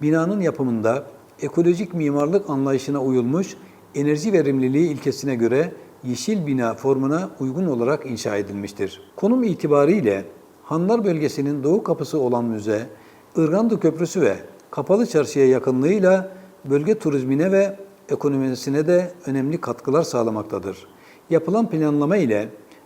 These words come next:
turist otobüsleri şehir içi trafiğine girmeden ve trafiği kilitlemeden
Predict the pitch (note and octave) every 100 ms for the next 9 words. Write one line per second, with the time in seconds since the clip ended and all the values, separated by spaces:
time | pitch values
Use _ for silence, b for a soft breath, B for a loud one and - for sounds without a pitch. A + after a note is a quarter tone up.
0 | _ - A3+ A3+ - - D3 - B2+ A2+
1 | B2 - D#3+ A#3 G3 - C3 C#3 C#3 C3+
2 | C3+ B2 F3 F#3+ G#2+ G#2+ D3+ - B B
3 | B2+ - D3 C3 C#3+ C3 - B2+ B2 D#3
4 | F#3+ F3+ F#3+